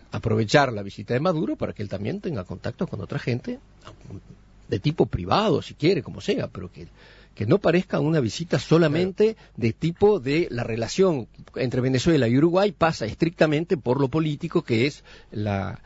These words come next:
Speaker 1: la, la, la vin-, el vínculo de sangre entre el chavismo y el Frente Amplio. No.
Speaker 2: Está bien, pero probablemente sea el mi-, es, es el mismo el que,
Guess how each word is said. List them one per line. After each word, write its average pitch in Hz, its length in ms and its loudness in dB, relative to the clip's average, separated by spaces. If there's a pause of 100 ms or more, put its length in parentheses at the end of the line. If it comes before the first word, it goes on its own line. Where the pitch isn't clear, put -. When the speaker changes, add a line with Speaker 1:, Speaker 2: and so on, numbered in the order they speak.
(240)
Speaker 1:
la, - 340 -8
la, - 260 -8
la 113 200 0
vin-, 160 240 4
el 123 160 0
vínculo 151 640 2
de 139 80 2
sangre 175 500 2
entre 120 240 -2
el 120 120 -6
chavismo 156 500 0
y 123 80 -2
el 101 80 -4
Frente 98 280 -8
Amplio. - 360 -14
No. 120 260 2 (460)
Speaker 2:
Está - 160 -10
bien, 131 160 -4
pero 95 260 -6
probablemente 196 440 2
sea - 180 0
el 131 80 0
mi-, 127 200 -6
es, - 220 -4
es - 160 -4
el 147 80 -2
mismo 131 320 -4
el 85 80 -8
que, 92 180 -2